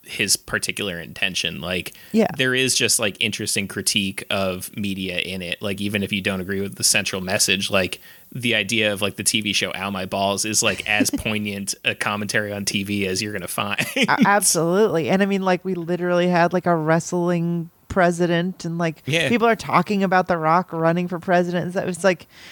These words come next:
Speaker 2: he, he's predicted a <laughs> lot of very, pretty interesting stuff.
Speaker 1: Right.
Speaker 2: Um, so that's been an interesting watch. The other thing I wanted to talk about was, um, I watched a movie that I hadn't seen in a really long time, since I was, like,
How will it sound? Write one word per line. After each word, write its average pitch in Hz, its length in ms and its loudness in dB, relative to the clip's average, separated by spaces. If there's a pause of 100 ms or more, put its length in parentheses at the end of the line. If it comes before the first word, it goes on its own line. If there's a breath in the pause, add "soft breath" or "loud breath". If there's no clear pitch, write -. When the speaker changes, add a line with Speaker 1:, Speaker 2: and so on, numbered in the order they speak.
(140 loud breath)
Speaker 2:
he, 240 300 2
he's 226 240 -2
predicted 240 480 2
a 185 100 6
<laughs> 180 100 4
lot 208 200 2
of 185 80 2
very, 175 300 2
pretty 190 260 -2
interesting 170 460 -4
stuff. 165 280 -2 (460 loud breath)
Speaker 1:
Right. 180 200 8
Speaker 2:
Um, 175 180 0 (160)
so 214 240 4 (140)
that's - 180 2
been 247 120 4
an 208 120 4
interesting 175 440 -2
watch. 156 320 -4 (220)
The 208 140 4
other 269 160 4
thing 247 120 4
I 220 60 4
wanted 202 200 4
to 170 100 -2
talk 175 260 0
about 170 280 2
was, 165 440 0
um, 156 480 -2 (920 loud breath)
I 202 120 4
watched 240 180 4
a 277 60 0
movie 240 240 4
that 185 120 6
I 175 60 6
hadn't 196 320 2
seen 214 220 -2
in 170 100 -2
a 151 80 -2
really 214 340 4
long 190 340 4
time, 170 440 2
since 185 220 -4
I 180 80 2
was, 160 100 -2
like, 156 120 -2